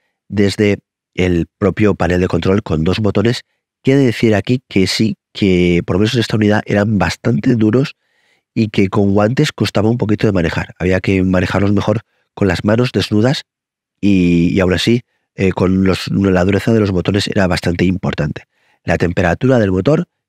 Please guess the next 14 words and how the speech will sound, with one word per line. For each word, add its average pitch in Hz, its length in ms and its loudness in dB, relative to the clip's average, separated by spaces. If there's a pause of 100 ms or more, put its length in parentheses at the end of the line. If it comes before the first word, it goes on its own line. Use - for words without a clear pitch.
que 85 100 0
no 85 80 2
está 80 220 -2
nada 78 220 2
mal, 160 280 2
para 80 220 -2
no 80 420 0 (320)
pasarse 87 580 -2
de 80 400 0
estrujar 85 460 -2
el 87 60 0
motor, 92 380 0
o 87 160 -2
si 85 300 -2